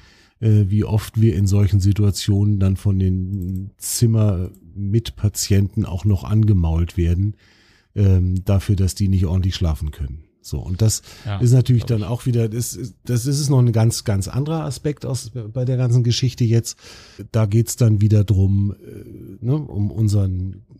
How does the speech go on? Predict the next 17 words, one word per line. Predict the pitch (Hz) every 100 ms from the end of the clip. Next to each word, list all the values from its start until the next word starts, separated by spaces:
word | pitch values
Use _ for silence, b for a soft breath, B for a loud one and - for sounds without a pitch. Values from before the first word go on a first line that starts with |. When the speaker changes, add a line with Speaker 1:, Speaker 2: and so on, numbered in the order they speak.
| _ _ _ _
Speaker 1:
Grundtenor | - 101 131 143 - - 120 123 120 120
bei | 113 107
Artikel | 107 - 110 110
eins, | 92 107 110
die | 117 101
Würde | 113 107 98
des | 95 -
Menschen | 104 113 113
ist | 107 -
unantastbar. | 110 101 95 95 107 - 120 117 B B B B B B B
Ähm, | 113 107 104 104 107
ich | - 110
mache | 110 113 -
in | 110
so | 101 117
einer | 113
Situation | 101 104 104 98 - 104 104 104 104